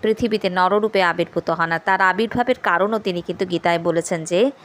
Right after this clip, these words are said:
ধর্মের গ্লানি আর অধর্মের অভ্যুত্থান, সাধুদের পরিত্রাণ আর দুষ্কৃতীদের বিনাশ,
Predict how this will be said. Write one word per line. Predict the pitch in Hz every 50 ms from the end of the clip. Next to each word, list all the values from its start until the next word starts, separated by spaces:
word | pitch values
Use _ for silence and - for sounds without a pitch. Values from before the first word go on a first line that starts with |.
| - - - - - - -
ধর্মের | 226 226 240 247 247 277 269 262 226
গ্লানি | 214 233 233 240 240 254 254
আর | 247 226 208
অধর্মের | 185 180 - 202 180 175 180 175 165 170
অভ্যুত্থান, | 160 156 - - 170 - - 165 156 165
সাধুদের | - - 180 175 190 190 190 208 196
পরিত্রাণ | - 208 202 208 226 - - 277 269 262 254
আর | 220
দুষ্কৃতীদের | 190 185 185 - - - 170 180 165 - 170 160
বিনাশ, | 175 160 156 160 156 160 -